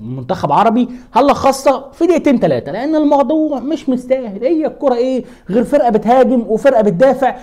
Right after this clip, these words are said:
والفرقة اللي بتهاجم لما بتجيب جون بترجع تحاول تنام عليه. المنتخب المالي حاول ان هو يسجل هدف وربنا كرمه، لعب عرضية، اونانا طلع غلط وردت الناحية التانية، اتلعبت عرضية، اونانا طلع غلط وجات لسنجاري وسجلها في مرمى اونانا.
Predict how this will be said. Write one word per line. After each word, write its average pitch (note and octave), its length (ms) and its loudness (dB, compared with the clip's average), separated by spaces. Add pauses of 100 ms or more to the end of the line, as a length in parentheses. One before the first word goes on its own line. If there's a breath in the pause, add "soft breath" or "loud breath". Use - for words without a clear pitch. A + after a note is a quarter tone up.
(140 loud breath)
والفرقة C#4+ 340 4
اللي C4+ 100 2
بتهاجم C4+ 440 4
لما C4+ 140 2
بتجيب A#3 340 0
جون D#4 280 2
بترجع C4 380 4
تحاول G#3+ 380 2
تنام F#3+ 200 0
عليه. B2 220 -4 (340 soft breath)
المنتخب C#4 480 4
المالي G#3+ 460 2 (120)
حاول A3 280 4
ان G3 120 2
هو G#3 200 6
يسجل A3 380 2 (100)
هدف D4 200 2 (320 loud breath)
وربنا B3 360 4
كرمه، C#4 440 4
لعب A3+ 220 4
عرضية، E3 460 4
اونانا F#3 480 2 (400)
طلع G3+ 200 4
غلط C#4 520 2
وردت G3+ 360 4
الناحية G#3+ 220 0
التانية، C4 300 2
اتلعبت E3+ 300 2
عرضية، F#3+ 320 4
اونانا B3+ 400 4
طلع C#4+ 220 6
غلط D4 340 2
وجات A#3 260 0
لسنجاري A3 500 2 (260 loud breath)
وسجلها F#3+ 580 4
في - 140 -4
مرمى F3 300 2
اونانا. C#3 400 -4